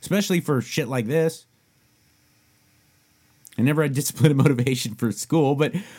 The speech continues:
uh, I have, I, I, when it comes to training and eating right and taking care of myself,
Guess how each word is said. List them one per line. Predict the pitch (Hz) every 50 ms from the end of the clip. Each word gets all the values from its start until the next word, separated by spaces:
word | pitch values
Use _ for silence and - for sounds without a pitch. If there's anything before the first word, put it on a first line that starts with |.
| - - - - -
uh, | - 139 139 135 135 131 131 127 127 127 127 117 - _ _ _ - -
I | 104 139 185
have, | 208 226 220 202 190 - -
I, | 170 196 196 196 196 -
I, | - 175 180
when | 156 156 165 160
it | 151
comes | - 226 269 240 -
to | 226 202
training | - - 220 202 202 202 190
and | 175 175
eating | 180 202 196 202
right | 196 196 190 190 190 180
and | 175 151 131 127
taking | - 180 196 - 170 147
care | - - 185 196 196
of | 175 151
myself, | 151 147 135 131 - 120 110 113 123 120 -